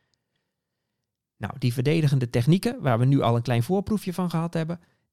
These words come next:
daar ga ik het de volgende keer over hebben. En ook die verdedigende technieken, die hebben mij meerdere officiële partijen, eh, hebben mij in meerdere officiële partijen geholpen,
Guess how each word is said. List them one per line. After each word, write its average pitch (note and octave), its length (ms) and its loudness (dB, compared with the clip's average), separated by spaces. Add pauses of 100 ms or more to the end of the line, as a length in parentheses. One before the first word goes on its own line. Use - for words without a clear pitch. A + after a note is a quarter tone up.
daar E3 140 0
ga F#3 160 -4
ik E3+ 100 -2
het D#3+ 100 -4
de D3 80 -2
volgende C#3 360 2
keer B2 280 0
over G#2+ 240 0
hebben. G#2 220 -2
En C3 160 -2
ook D#3+ 160 2
die D#3+ 140 0
verdedigende D3 520 2
technieken, D#3 480 0
die C3+ 200 2
hebben D3+ 220 4
mij C3+ 360 2
meerdere F#3 460 0
officiële E3 480 -2
partijen, C3+ 600 -2
eh, C3 100 0
hebben C#3+ 200 2
mij C3 160 0
in B2+ 180 2
meerdere F3 340 -2
officiële D3+ 440 -2
partijen B2 400 0
geholpen, C3 500 -2